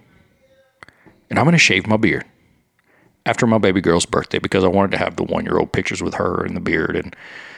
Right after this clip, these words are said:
just, that was part of it. Very shallow maybe, but it's what I, what I wanted, the image I had in my head." So that afternoon after baby girl's birthday and everything's put down, I went in the bathroom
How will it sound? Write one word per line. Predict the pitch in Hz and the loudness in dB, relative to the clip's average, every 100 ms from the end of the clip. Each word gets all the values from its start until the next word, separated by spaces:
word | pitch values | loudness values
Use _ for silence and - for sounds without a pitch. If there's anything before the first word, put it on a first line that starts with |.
| - _ - | -20 _ 0
just, | 123 - - 127 | 0 0 -4 0
that | 120 | 2
was | 104 | 2
part | - 98 78 | 2 2 2
of | 78 | 0
it. | - _ | -6 _
Very | 98 90 | 0 2
shallow | - 82 78 73 | 4 4 2 0
maybe, | 80 80 82 | 0 -2 -2
but | 78 78 82 | 0 0 0
it's | 85 | -2
what | 85 80 | 0 2
I, | 80 - _ - | 2 -2 _ 2
what | 113 | 2
I | 92 | 2
wanted, | 85 82 82 | 0 0 0
the | - 82 | -2 -2
image | 82 82 | -2 0
I | 78 | 0
had | 87 - | 0 -2
in | |
my | 82 76 | -2 -2
head." | 123 78 - _ - - - - _ _ _ _ | -2 -4 -10 _ -20 -20 -20 -20 _ _ _ _
So | - 139 | 0 4
that | 127 131 | 4 4
afternoon | 120 123 107 92 90 | 4 4 4 2 0
after | 90 - 90 92 90 - _ - | -2 0 0 0 -2 -8 _ -2
baby | 90 | 0
girl's | 90 87 | 2 2
birthday | 85 82 - 87 85 | 2 0 0 2 2
and | 78 78 80 - _ | 0 -4 -10 -14 _
everything's | - 92 95 | -4 -2 -2
put | - - | -2 -2
down, | 180 85 82 | 0 0 0
I | 87 80 | 0 -2
went | 78 104 | -2 -2
in | 101 | 0
the | 101 | 0
bathroom | 82 80 - - 85 82 - | 0 -2 -4 -8 -6 -6 -8